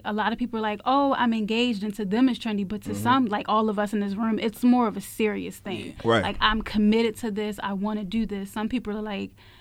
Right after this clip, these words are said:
Speaker 1: "I have kids and we've been together for
Speaker 2: Right.
Speaker 1: this amount of years."
Speaker 2: And ultimately, that could cause a rift, too. Like, I've seen relationships where,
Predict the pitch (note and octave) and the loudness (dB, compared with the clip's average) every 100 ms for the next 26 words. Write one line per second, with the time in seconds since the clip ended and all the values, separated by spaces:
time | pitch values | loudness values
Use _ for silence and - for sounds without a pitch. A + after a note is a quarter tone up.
0 | - - - - G3 G#3 G3+ B3 G#3 G3 | -20 -20 -10 -2 2 0 0 0 0 -2
1 | - - G#3+ G#3+ G#3+ G#3+ A3 G3+ G#3 G3+ | -8 -8 -2 2 2 2 2 0 -2 -4
2 | G3+ G#3 G3+ G3 G3 G3+ - - - F#3+ | -4 -2 -2 -4 -8 -12 -18 -20 -6 -4
3 | E3+ F#3+ A#3 A#3 A3 G#3 G3+ F#3 A3+ A3 | -4 0 2 2 2 0 -2 -2 0 2
4 | A2+ B2+ C3+ C#3 A#2 G#2+ F#2+ A2 C3 A2 | 2 4 4 2 0 0 0 0 -2 -4
5 | - G2+ G2 F#2 G2 F#2+ - B2 G2+ F2 | 0 0 0 -2 -4 -4 -2 -2 -2 0
6 | F#2+ A#2 - A#2+ G#2+ F#2 F#2+ - F#2+ F2+ | 0 0 0 -2 -2 -4 -4 -6 -8 -10
7 | F2 F2 F#2+ F2 | -8 -4 -2 -2